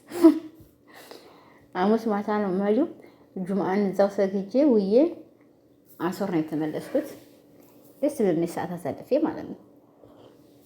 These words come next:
እዚህ ላይ ስደርስ አሁን ሾፌሩ ባለ ታክሲው ሰውዬ ወደ ተፍትሹ ላይ ስደርስ «አጥፊው፣ አጥፊው» ይለኛል። ግን ገና ነኝ አልደረስኩም። አሁን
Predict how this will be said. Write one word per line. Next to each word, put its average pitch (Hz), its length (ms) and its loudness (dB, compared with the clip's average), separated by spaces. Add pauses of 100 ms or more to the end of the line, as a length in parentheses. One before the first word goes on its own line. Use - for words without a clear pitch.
(920)
እዚህ 196 240 4
ላይ 220 160 10
ስደርስ 208 360 2
አሁን 196 260 -2 (360)
ሾፌሩ 208 460 0 (1700)
ባለ 180 260 2
ታክሲው 202 360 -4
ሰውዬ 208 340 2 (1600)
ወደ 202 200 4
ተፍትሹ 214 360 -6
ላይ 214 140 2
ስደርስ 277 320 4
«አጥፊው፣ 202 320 0
አጥፊው» 170 280 -2
ይለኛል። 143 380 -4 (1300)
ግን 226 160 4
ገና 190 260 4
ነኝ 160 180 2
አልደረስኩም። 160 640 0
አሁን 165 200 -2